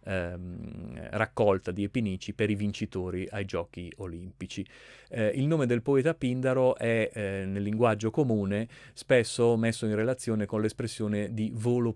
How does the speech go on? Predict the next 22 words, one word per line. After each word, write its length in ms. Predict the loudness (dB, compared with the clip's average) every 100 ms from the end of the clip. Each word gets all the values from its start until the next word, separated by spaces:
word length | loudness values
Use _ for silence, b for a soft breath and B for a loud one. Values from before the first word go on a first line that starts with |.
| 0
pindarico, 800 | -2 0 0 0 -2 -4 -4 -4
quindi 300 | 0 0 2
noi 180 | 2 0
approfittiamo 720 | 0 -4 -4 -2 0 0 -2
brevemente 640 | -2 0 0 0 -2 -4
di 100 | -6
questa, 400 | -4 -4 -4 -10 B B B B -14
eh, 400 | -12 -10 -10 -8
occasione 640 | 4 4 4 0 0 -2
per 180 | -2 -2
parlare 460 | -2 0 0 0
brevemente 440 | 0 0 -2 -4 -6
e 40 |
spiegare 440 | -4 -2 0 -2 -2
che 120 | -2
cosa 240 | -2 -4
sia 240 | -4 -4 -4
effettivamente 760 | -4 -6 -4 -4 -6 -8 -6
un 140 | -4
volo 240 | -2 0 0
pindarico 640 | -2 -4 -6 -8 -6 -6
con 360 | -4 -6 -4